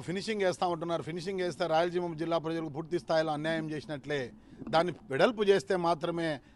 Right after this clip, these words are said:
కావలసినటువంటి నీళ్లు రావడం జరుగుతుంది. ఈరోజు కృష్ణా వాటర్ పూర్తి స్థాయిలో అనంతపురం జిల్లా వరకు చేరడంలే, మధ్యలోనే అది డైవర్ట్ అయిపోయి వెళ్ళిపోతున్నాయి.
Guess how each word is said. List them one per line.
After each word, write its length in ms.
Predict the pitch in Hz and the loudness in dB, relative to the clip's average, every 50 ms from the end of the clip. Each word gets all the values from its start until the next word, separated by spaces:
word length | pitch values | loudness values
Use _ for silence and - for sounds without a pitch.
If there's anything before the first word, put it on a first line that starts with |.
| - - 147 | -8 0 4
కావలసినటువంటి 680 | 151 160 180 185 185 - - 175 160 151 156 147 135 139 139 | 6 8 8 6 6 2 0 -4 -4 -4 -4 -6 -6 -4 -2
నీళ్లు 200 | 151 165 170 160 151 147 | 0 0 2 2 2 2
రావడం 240 | 143 143 139 139 131 135 | 2 2 2 0 -2 -4
జరుగుతుంది. 380 | 127 123 110 - 107 101 - - - - - - - - - - - - - 165 | -6 -6 -8 -12 -14 -16 -16 -20 -20 -20 -20 -20 -20 -20 -20 -20 -12 0 4 6
ఈరోజు 200 | 185 214 220 - | 6 6 6 4
కృష్ణా 280 | - 185 - - 226 233 233 220 | 0 -6 -4 0 4 6 8 10
వాటర్ 240 | 208 208 196 208 190 143 | 10 8 8 4 0 2
పూర్తి 260 | 175 202 190 165 214 202 - | 0 0 0 0 -4 -4 0
స్థాయిలో 400 | - 196 180 180 175 180 180 165 147 123 - - - - - 131 | 2 4 6 6 6 6 6 4 4 0 -4 -14 -20 -6 -2 -2
అనంతపురం 440 | 147 180 180 196 180 185 180 170 160 143 | 0 0 0 0 2 2 2 2 0 0
జిల్లా 160 | 156 165 175 175 175 | 2 4 6 6 6
వరకు 240 | 165 165 139 160 160 143 120 - | 4 2 0 -2 -4 -4 -2 0
చేరడంలే, 440 | 160 156 175 170 160 156 156 151 143 131 135 | 2 2 4 2 0 2 2 2 2 2 -2
మధ్యలోనే 400 | 135 135 160 165 165 160 160 156 151 | -2 0 2 2 2 2 2 2 2
అది 120 | 143 143 135 123 | 0 0 -2 -2
డైవర్ట్ 300 | 135 139 147 151 139 147 | -2 -2 -2 -2 -4 -4
అయిపోయి 240 | 143 135 120 135 139 | -4 -4 -4 -4 -6
వెళ్ళిపోతున్నాయి. 500 | 127 127 120 135 135 113 120 117 104 - | -6 -6 -8 -8 -8 -8 -10 -12 -14 -16